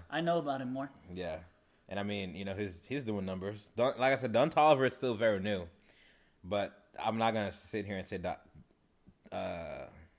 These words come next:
Speaker 2: Ty Dolla Sign doesn't put up numbers.
Speaker 1: Is Don Toliver going on tour soon?
Speaker 2: Yeah, he's on tour right now.
Speaker 1: Is he coming to Seattle?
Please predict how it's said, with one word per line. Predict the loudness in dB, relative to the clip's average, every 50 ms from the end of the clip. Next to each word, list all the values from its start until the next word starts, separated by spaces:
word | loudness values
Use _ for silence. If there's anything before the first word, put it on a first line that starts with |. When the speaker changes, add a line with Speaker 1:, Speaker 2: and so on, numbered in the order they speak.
| _ _ _ _ _ _ _ _ _ _ -20 -20 _ _ _ _ _ _ _ _
Speaker 2:
Ty | -8 -6 -6 -4
Dolla | -4 -4 -4 -6
Sign | -6 -8 -10 -8
doesn't | -8 -10 -10 -12 -14 _
put | -12 -10
up | -10 -8
numbers. | -8 -8 -10 -10 -12 -14 -16 -20 -20 _ _ _ _ _ -20 -20 _ _ _ _ _ _ _ _ _ -8
Speaker 1:
Is | -8 -4
Don | -2 -2 -2 0
Toliver | 0 0 0 0 0 0 -2 -2 -2 -6 -10 -6
going | -2 -2 0 0
on | 2 0 0 0 -2 -4
tour | -6 -6 -8 -6
soon? | -6 -8 -12 -12 -14 -18 _ _ _ _ _ _ _ _ _ _ -8
Speaker 2:
Yeah, | -6 -4
he's | -4 -2 -4
on | -4 -4
tour | -2 -2 0 0
right | 0 -2 -4
now. | -6 -6 -8 -8 -12 _ _ _ _ _ _ _ _
Speaker 1:
Is | -12 -8 -8
he | -6
coming | -6 -4 -4 -4
to | -4 -6
Seattle? | -6 -6 -6 -8 -8